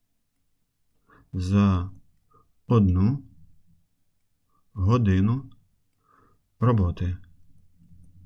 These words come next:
Є? Плата за одну годину роботи складає п'ятдесят гривень. А, треба, щоб вона отримала дев'ять тисяч двісті п'ятдесят гривень. То як знайти? В другій дії ми тоді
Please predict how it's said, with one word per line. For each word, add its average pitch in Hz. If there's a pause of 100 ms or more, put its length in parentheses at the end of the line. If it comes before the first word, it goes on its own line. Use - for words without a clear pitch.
(2250)
Є? 120 (640)
Плата 117
за 104
одну 107
годину 123
роботи 170
складає 135
п'ятдесят 113
гривень. 104 (1160)
А, 104 (680)
треба, 135
щоб 110
вона 110
отримала 107 (320)
дев'ять 104
тисяч 107
двісті 101
п'ятдесят 104
гривень. 90 (500)
То 107
як 104
знайти? 110
В 104
другій 98
дії 127
ми 107
тоді 104